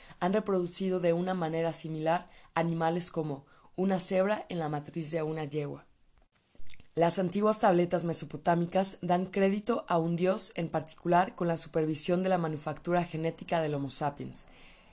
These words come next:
El nombre de ese dios era Ea. Se menciona, se mencionaba a Ea como el hijo de un rey custodio que se decía gobernaba otro planeta dentro del vasto imperio custodio. El príncipe Ea era conocido por el título de Enki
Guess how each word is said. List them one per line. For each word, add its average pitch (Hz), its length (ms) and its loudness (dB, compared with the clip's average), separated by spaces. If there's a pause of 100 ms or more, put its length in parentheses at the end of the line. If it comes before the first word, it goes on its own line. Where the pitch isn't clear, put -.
(140)
El 165 160 0
nombre 202 300 4
de 196 140 2
ese 170 240 0
dios 180 420 2
era 165 380 0
Ea. 156 320 0 (320)
Se - 180 -8
menciona, 185 640 0 (640)
se - 140 -8
mencionaba 175 520 2
a 175 60 6
Ea 208 280 0
como 165 240 0
el 180 100 2
hijo 202 240 -4
de 202 80 -2
un 180 160 -2
rey 170 160 0
custodio 165 600 -2 (400)
que 170 100 -4
se 170 160 2
decía 190 340 0
gobernaba 170 540 2
otro 165 200 -2
planeta 165 460 0
dentro 147 300 -6
del 147 160 -2
vasto 160 320 0
imperio 147 400 -4
custodio. 139 500 -4 (480)
El 147 140 -6
príncipe 175 540 0
Ea 180 340 0 (320)
era 196 220 2
conocido 175 580 -2
por 160 160 0
el 147 80 -4
título 185 400 -4
de 165 240 -4 (100)
Enki 160 480 -4